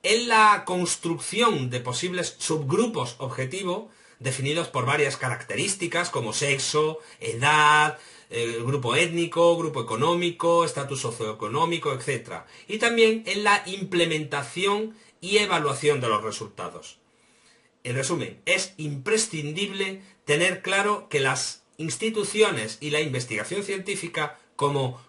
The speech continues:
constructos sociales no son neutrales desde la perspectiva de género. Y para evitar seguir perpetuando por desconocimiento o inacción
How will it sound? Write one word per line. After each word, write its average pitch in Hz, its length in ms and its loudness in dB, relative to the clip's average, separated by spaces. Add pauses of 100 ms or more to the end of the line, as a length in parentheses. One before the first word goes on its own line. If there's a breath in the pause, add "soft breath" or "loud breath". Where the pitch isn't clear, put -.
constructos 147 840 2
sociales 147 680 -2 (220 soft breath)
no 160 300 0
son 190 400 -2
neutrales 165 720 -2 (140)
desde 135 360 0
la 127 160 0
perspectiva 127 600 -4
de 104 100 -4
género. 87 480 -10 (640 soft breath)
Y 156 100 -6
para 131 420 0
evitar 127 680 2 (180 loud breath)
seguir 156 360 2
perpetuando 156 760 0
por 120 180 -4
desconocimiento 127 1000 -4 (920 loud breath)
o 117 160 -6
inacción 117 680 -2